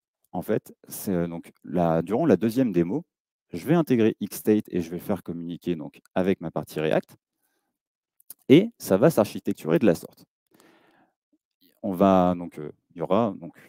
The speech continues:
il y aura un fichier de plus, donc des fois, il y aura, voilà, il y aura des switches de fichiers, mais on aura Xstate, donc on configurera notre machine à état dans un fichier, et, euh, React, notre interface utilisateur, écoutera les changements d'état de la machine. Et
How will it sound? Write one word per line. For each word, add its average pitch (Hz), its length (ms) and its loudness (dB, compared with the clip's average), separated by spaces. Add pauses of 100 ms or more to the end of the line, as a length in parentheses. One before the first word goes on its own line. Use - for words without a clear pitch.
il - 40 -20
y - 40 -20
aura - 140 -12
un 101 80 -4
fichier 90 280 -8
de - 40 -10
plus, 127 220 -6
donc 98 160 -8
des 80 80 -2
fois, 87 160 -6
il 78 40 -4
y - 20 -4
aura, 76 180 -8
voilà, 78 200 -6
il - 60 -12
y - 40 -2
aura 123 120 4
des 110 100 2
switches 87 200 -8
de 87 60 -6
fichiers, - 280 -6 (300)
mais 123 240 4
on 87 140 -6
aura 139 320 4 (300)
Xstate, - 540 0 (120)
donc 98 180 -10
on - 80 -8
configurera 135 600 -2
notre 110 200 -4
machine 104 340 -2
à 92 80 2
état 92 360 0 (240)
dans 85 120 -10
un 85 40 -4
fichier, 123 340 -6 (760)
et, 175 240 6 (300)
euh, 90 160 4
React, 107 680 4
notre - 280 -8 (140)
interface 107 400 0
utilisateur, 87 640 -4 (280)
écoutera - 520 2
les 147 100 4
changements 113 400 -4
d'état 98 300 4
de 143 60 2
la 107 80 6
machine. 80 300 -6 (1600)
Et 202 260 4